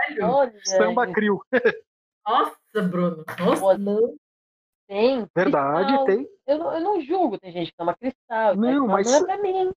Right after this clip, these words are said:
Speaker 3: Mas sabe o que você pode fazer? Eu, é, acho que
Speaker 2: Hum.
Speaker 3: a-, agora eu vou adotar isso. A gente compra, inclusive, a gente faz, né, já que é todo mundo marceneiro, né, e eu só
Speaker 2: É.
Speaker 3: sou um cara,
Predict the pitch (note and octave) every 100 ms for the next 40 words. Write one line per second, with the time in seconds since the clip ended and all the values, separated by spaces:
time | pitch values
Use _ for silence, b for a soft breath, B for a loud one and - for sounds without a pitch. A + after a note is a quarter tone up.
0 | _ _ _ _ _ _ _ _ - F#3
1 | G#3+ E4 D#4+ - F#3+ - D3 - C3+ C3+
2 | F#3+ D#3 - D3+ F3 D3+ D3 D#3 D3+ C#3+
3 | C4+ G3+ D3+ D3+ C#3 D3 F3 D#3+ F3 F3
4 | E3+ F#3+ D#3 B2+ C3+ C3 G3+ - - F#3
5 | A3+ D3+ F3 F3 C#3+ - A3+ E3+ B2+ B
6 | B _ C#3 F3 A3 - E3+ D#3 G#3 -
7 | D3+ E3 D3+ D#3 - D3 - F3 D3+ C#3+
8 | C3+ C3 C3 B2+ _ _ _ C3 C#3 D3
9 | - B2+ C3+ F#3+ C#3 B2+ C#3+ C#3 B B
10 | - D3+ E3 E3 D#3 G3+ F#3 F3+ E3 D3
11 | - D#3 D#3+